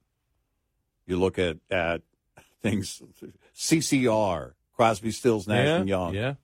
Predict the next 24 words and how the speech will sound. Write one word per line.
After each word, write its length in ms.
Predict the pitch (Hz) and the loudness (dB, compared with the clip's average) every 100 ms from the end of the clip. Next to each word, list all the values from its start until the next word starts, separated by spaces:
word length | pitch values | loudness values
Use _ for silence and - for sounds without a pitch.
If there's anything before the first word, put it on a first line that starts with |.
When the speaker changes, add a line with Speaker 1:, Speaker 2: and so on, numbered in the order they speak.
| _ _ _ _ _ _ - | _ _ _ _ _ _ -4
Speaker 1:
You 80 | |
know, 180 | 95 85 | -2 -2
Speaker 2:
Yeah. 80 | 110 117 _ _ _ _ _ - | -6 -14 _ _ _ _ _ -2
Speaker 1:
uh, 120 | 90 - | 0 0
Marvin 420 | 101 120 120 120 | 2 2 2 0
Gaye, 420 | 104 110 92 - _ _ 101 | 2 2 0 -6 _ _ -16
Speaker 2:
Mm-hmm. 180 | 98 120 - | -14 -14 -2
Speaker 1:
uh, 260 | 101 101 95 - | 2 4 2 4
all 220 | 113 123 | 4 4
these 280 | 113 104 - | 2 -4 -4
artists 320 | - 104 98 - | 0 0 0 -2
along 300 | 95 104 98 | -2 0 0
the 80 | |
way 140 | 87 95 | 0 0
that 120 | 85 | -2
have 140 | 76 | -8
made 280 | 80 110 127 | -2 0 0
statements. 640 | - 98 85 85 82 - - _ _ _ _ _ | -4 -6 -8 -10 -14 -16 -20 _ _ _ _ _
But 140 | 135 | 4
if 180 | 123 107 | 4 0
you're 320 | 117 110 101 92 _ _ _ _ | -2 -2 -2 -6 _ _ _ _
taking 360 | - 139 147 147 | 0 0 2 -2
an 80 | 117 | 0
artist 420 | 110 104 95 - | 0 0 -6 -10